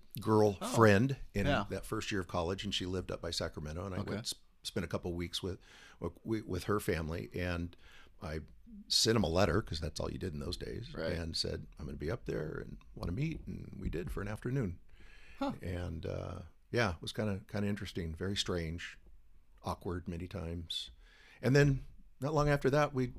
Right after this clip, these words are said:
Speaker 1: continued that relationship and built it, and, you know, gosh, the last twenty-five, thirty years,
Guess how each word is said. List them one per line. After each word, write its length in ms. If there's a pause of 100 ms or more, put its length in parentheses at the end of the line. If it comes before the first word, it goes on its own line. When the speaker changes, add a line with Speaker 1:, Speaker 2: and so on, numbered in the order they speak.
Speaker 1:
continued 420
that 120
relationship 720
and 120
built 240
it, 120
and, 320
you 80
know, 240 (640)
gosh, 340
the 60
last 320 (580)
twenty-five, 400
thirty 200
years, 380